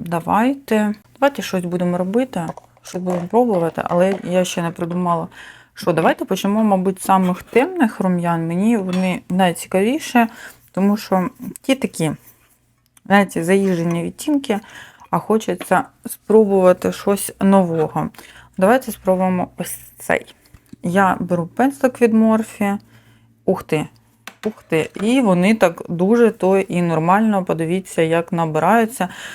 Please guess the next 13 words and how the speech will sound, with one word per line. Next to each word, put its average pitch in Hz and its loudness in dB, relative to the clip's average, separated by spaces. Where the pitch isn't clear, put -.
Мені 190 2
здається, 185 -6
я 175 -4
дуже 180 -4
затуху 180 -2
прям 160 -2
набрала. 240 0
Так, 180 -6
і 202 -2
давайте, 185 -6
ух 190 -6
ти. 202 -2
М, 277 4